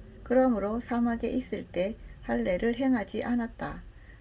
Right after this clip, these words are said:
다른 민족들과 혼돈, 혼동될 우려가 없었으므로, 그리고 예수 그리스도가 오신 후에는 더 이상 필요하지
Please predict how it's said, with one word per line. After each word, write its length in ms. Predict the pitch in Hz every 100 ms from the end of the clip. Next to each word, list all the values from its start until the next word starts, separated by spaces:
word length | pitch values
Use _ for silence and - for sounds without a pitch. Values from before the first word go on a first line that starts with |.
| -
다른 340 | 254 269 262
민족들과 840 | 247 247 262 - - 196 180 196 202
혼돈, 600 | 254 247 220 180 - - - -
혼동될 880 | 247 247 208 185 - - - 214 -
우려가 380 | - 233 214 214
없었으므로, 920 | - 240 - 247 247 254 233 - 143 - - - - - -
그리고 540 | 233 233 226 254 320 - - - -
예수 340 | 247 269 285 277
그리스도가 600 | 262 269 - 240 214 -
오신 340 | 226 240 240
후에는 480 | 240 247 185 185 202
더 160 | 226
이상 280 | 214 190 214
필요하지 600 | 226 254 240 233 - -